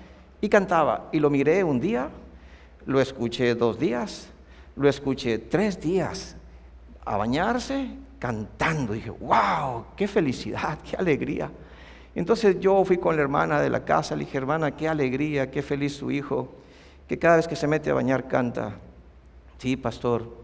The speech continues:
él se mete a bañar, canta. Lo único que me preocupa, que no me gusta,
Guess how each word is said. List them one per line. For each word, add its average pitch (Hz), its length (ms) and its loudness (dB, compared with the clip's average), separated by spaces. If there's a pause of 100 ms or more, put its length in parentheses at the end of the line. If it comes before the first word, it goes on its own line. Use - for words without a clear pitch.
(140)
él 123 100 -4
se 117 100 -6
mete 113 220 -2
a 117 40 0
bañar, 110 420 -4 (520)
canta. 113 440 -4 (180)
Lo 131 140 0
único 127 200 0
que 117 80 0
me 110 100 0
preocupa, 113 580 -2 (120)
que 104 100 -6
no 113 80 0
me 120 100 0
gusta, 110 400 -2